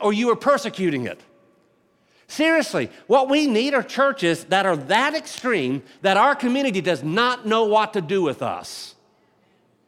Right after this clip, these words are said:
Uh, for, now, I don't mean you're stupid. So, I don't mean we're so stupid they don't know what to do with us.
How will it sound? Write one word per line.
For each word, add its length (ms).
Uh, 120
for, 320
now, 160
I 100
don't 140
mean 160
you're 100
stupid. 560
So, 180
I 80
don't 140
mean 120
we're 120
so 160
stupid 480
they 100
don't 100
know 80
what 120
to 60
do 100
with 160
us. 260